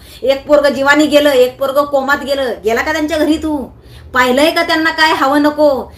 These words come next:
पाहिलं का त्यांच्या घरातली अवस्था काय आहे? मीडियाला लाज वाटत नाही का? का बरं मीडिया दाखवत नाही जो जेसीबीतनं पडलाय फुलं टाकताना? त्या पोराच्या घरी जाऊन का नाही दाखवते? मला कितीतरी माझ्या भावांनी कमेंटमध्ये त्याचं नाव सुद्धा सांगितलेलं आहे की ताई, या, या,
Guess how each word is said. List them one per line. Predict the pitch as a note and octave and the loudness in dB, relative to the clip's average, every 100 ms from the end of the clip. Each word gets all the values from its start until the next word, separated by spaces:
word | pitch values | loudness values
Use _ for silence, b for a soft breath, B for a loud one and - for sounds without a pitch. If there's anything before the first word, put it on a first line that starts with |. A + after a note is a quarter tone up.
| B - | B -4
पाहिलं | B3+ C4 E4 | 0 2 2
का | E4+ | 0
त्यांच्या | E4 D4+ D#4+ | 0 0 0
घरातली | C#4+ D4 D4+ | 0 0 2
अवस्था | D4 D4+ D4+ D#4+ | 2 0 -2 -4
काय | D#4 D4 D#4+ | 2 2 4
आहे? | D#4 E4 D4 - - - | 2 2 0 -2 -14 -8
मीडियाला | B3 C4+ D4+ D4+ D#4 | -4 2 4 6 4
लाज | A#3+ A#3+ C#4+ D#4+ | 2 4 4 2
वाटत | E4 E4+ B4 F#4 | 0 -2 -2 -6
नाही | F#4+ | -4
का? | F#4+ E4+ | -2 -2
का | D#4+ E4 | 0 2
बरं | F4 E4+ | 2 0
मीडिया | F4 F4 | 0 0
दाखवत | F4 E4+ G#4 - | 2 0 -2 -2
नाही | E4+ E4 | -6 -4
जो | E4 | -4
जेसीबीतनं | D4 D#4 D#4 D4+ D#4 | -4 -4 -4 -4 -4
पडलाय | E4 D#4 C#4 C#4+ D4+ | -4 0 0 2 2
फुलं | D4 C#4+ C4+ | 0 -2 -2
टाकताना? | C4+ B3 - A#3+ A#3 C4 | -2 -2 -2 -4 -2 -2
त्या | C#4+ | -4
पोराच्या | C#4+ C4+ C#4+ D4 | -4 -6 -4 -2
घरी | D4 | -2
जाऊन | D4 D4 | -2 -2
का | D4 | -2
नाही | D4 D4 | -2 -2
दाखवते? | C#4+ C#4+ C#4+ C#4+ B - | -4 -6 -10 -12 B -6
मला | B3+ | -4
कितीतरी | C4 C4+ C#4 C4+ C4+ | -2 -6 -4 -4 -2
माझ्या | C4 B3+ | -4 -2
भावांनी | A#3 A3 A3+ B3 | -2 -2 -4 -6
कमेंटमध्ये | B3 A3+ A#3+ B3 A#3+ A#3 | -6 -6 -6 -8 -6 -6
त्याचं | A#3 A#3+ G#3+ | -6 -8 -4
नाव | A3 A#3 | -4 -4
सुद्धा | G#3+ F3+ A3+ | -10 -8 -8
सांगितलेलं | A3+ G3+ G3 G#3 G#3 | -6 -10 -8 -8 -6
आहे | G3+ A3 | -4 -6
की | A3 | -6
ताई, | G#3+ G#3+ C4 | -6 -4 -4
या, | B3 A3 | -4 -4
या, | G#3+ | -4